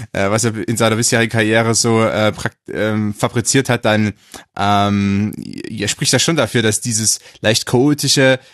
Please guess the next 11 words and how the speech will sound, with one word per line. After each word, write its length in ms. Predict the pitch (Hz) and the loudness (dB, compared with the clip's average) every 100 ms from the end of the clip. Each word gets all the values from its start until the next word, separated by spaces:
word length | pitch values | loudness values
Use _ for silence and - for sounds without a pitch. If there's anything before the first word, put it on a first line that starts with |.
| - 101 | -20 -8
sehr 180 | - 117 | 0 0
pressing-fokussierte, 1160 | - 139 143 127 135 - 131 123 135 135 117 | 2 0 2 0 -2 0 0 2 2 2 0
sehr 180 | 113 110 | 2 0
auf 160 | 110 - | -2 -2
Geschwindigkeit 1040 | 110 - 143 139 - - 127 123 123 127 | -4 0 0 0 -4 -2 0 2 2 0
und, 320 | 117 113 104 - - _ | 0 -2 -2 -12 -20 _
äh, 180 | - 101 | -6 -4
Durchschlagskraft, 1120 | - 143 139 131 123 - - 127 123 - - | 0 0 2 0 0 -4 -2 -2 -2 -8 -2
äh, 140 | 117 | 0
orientierte 680 | 87 123 120 113 135 123 123 | 2 2 2 0 0 0 0
System, 680 | - - - 120 120 131 | -2 -2 -4 0 2 0